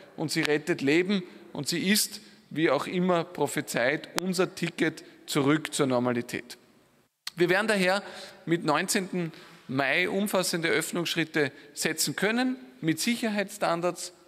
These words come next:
mit Vorsichtsmaßnahmen, mit Maske, mit Tests, mit Abstandsregelungen,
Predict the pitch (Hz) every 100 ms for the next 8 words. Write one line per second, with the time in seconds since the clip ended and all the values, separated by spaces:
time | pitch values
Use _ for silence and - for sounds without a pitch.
0 | - 156 - 175 190 202 - - 165 165
1 | 165 165 160 160 - - - - 147 147
2 | 151 185 - 185 180 175 - - - 139
3 | - - 185 185 - - - - - 143
4 | - 165 - - 185 - 156 160 160 160
5 | 160 151